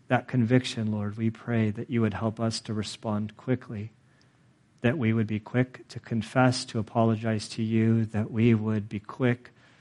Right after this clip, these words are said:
to confess and to apologize, uh, those that, uh, were the recipients of our sin, if there were. And Father, just help us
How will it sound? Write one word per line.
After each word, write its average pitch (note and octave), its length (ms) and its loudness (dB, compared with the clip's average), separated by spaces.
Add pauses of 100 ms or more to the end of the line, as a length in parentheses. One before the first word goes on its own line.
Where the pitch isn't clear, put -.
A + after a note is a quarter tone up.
(320)
to A2+ 100 -4
confess A2+ 720 0
and G#2 160 -6
to A2 100 -8
apologize, A2 920 0 (180)
uh, A2 60 -10 (260)
those A2+ 540 2 (200)
that, G#2+ 480 -2 (760)
uh, A2 60 -10 (120)
were A2 100 -2
the G#2 80 2
recipients C3 680 2
of A#2+ 120 -4
our A#2 120 2
sin, B2 260 -2
if A2+ 160 -6
there A#2 140 0
were. A2+ 320 -2 (1500)
And A2+ 100 -2
Father, A#2+ 300 4
just C3 240 -4
help - 340 -6
us - 380 -10